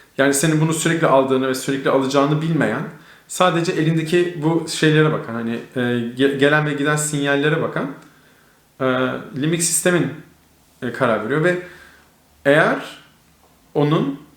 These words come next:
bu olmadan da hayatta kalabileceğini ve kendi başına da aslında yürüyebileceğini, kendi başına da ayakta durabileceğini ikna edebilirsen ve bu böyle dolambaçlı yollarla, yalanla, dolanla olabilecek bir şey değil çünkü onu kandıramazsın.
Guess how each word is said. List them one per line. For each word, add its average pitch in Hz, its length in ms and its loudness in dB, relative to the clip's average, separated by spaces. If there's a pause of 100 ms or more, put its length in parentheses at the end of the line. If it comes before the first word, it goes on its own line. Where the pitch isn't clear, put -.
(120)
bu 143 260 0
olmadan 196 400 2
da 151 120 0
hayatta 147 320 0
kalabileceğini 135 560 -2
ve 160 100 -2
kendi 151 520 0
başına 165 380 0
da 113 180 0
aslında 120 300 -4
yürüyebileceğini, 117 760 -4
kendi 127 240 -4
başına 135 220 -6
da 139 60 0
ayakta 127 300 0
durabileceğini 131 420 0
ikna 135 360 -2
edebilirsen 151 600 -2 (480)
ve 131 140 2
bu 147 260 -2 (280)
böyle 131 460 2
dolambaçlı 139 560 2
yollarla, 117 720 -2
yalanla, 127 500 0
dolanla 127 360 2
olabilecek 127 560 0
bir - 60 -12
şey 135 160 -2
değil 135 140 -2
çünkü 113 220 -8
onu 123 160 -6
kandıramazsın. 123 760 -2